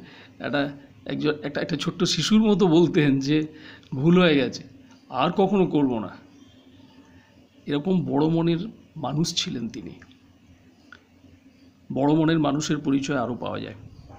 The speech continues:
তিনি শুধু নিজের কেরিয়ার, নিজের অভিনেত্রী জীবন, এইসব নিয়ে কিন্তু ভাবেননি। তার সময়কালে তার যারা সহ অভিনেত্রীরা ছিলেন, মহিলারা, তাদের যাতে সুবিধা অসুবিধা না হয়, আহ, অসুবিধে কিছু না হয়,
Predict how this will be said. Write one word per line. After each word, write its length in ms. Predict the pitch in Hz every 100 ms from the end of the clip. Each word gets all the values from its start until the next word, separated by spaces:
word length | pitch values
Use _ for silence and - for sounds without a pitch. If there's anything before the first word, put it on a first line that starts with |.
| - - - - - - -
তিনি 180 | 165
শুধু 240 | 165 185 170
নিজের 380 | 156 156 185 -
কেরিয়ার, 680 | 165 170 170 151 - - - - - - - - - - - - - -
নিজের 360 | 139 143 170 165 - - - -
অভিনেত্রী 500 | 139 165 160 160 160
জীবন, 480 | 139 156 156 143 107 - - - - - -
এইসব 340 | 143 - 165
নিয়ে 160 | 165 185
কিন্তু 260 | 180 180
ভাবেননি। 520 | 147 135 170 165 117 - - _ _ - _ -
তার 220 | 135 156
সময়কালে 880 | 170 - 165 175 180 185 165 147 208 - _ _ _ _
তার 240 | - 139 147
যারা 200 | 165 165
সহ 260 | - 139
অভিনেত্রীরা 720 | 156 156 160 165 - 160 156 151
ছিলেন, 460 | - 165 151 123
মহিলারা, 520 | 120 147 147 131 117
তাদের 340 | - 131 143 151
যাতে 280 | 156 156 151
সুবিধা 400 | - 147 156 147
অসুবিধা 480 | 143 143 143 139
না 260 | 131 113 127
হয়, 300 | 135 127 117
আহ, 880 | - _ - - - - 120 113 -
অসুবিধে 380 | - 139 139 139
কিছু 240 | 139 156
না 220 | 131 127
হয়, 300 | 127 123 117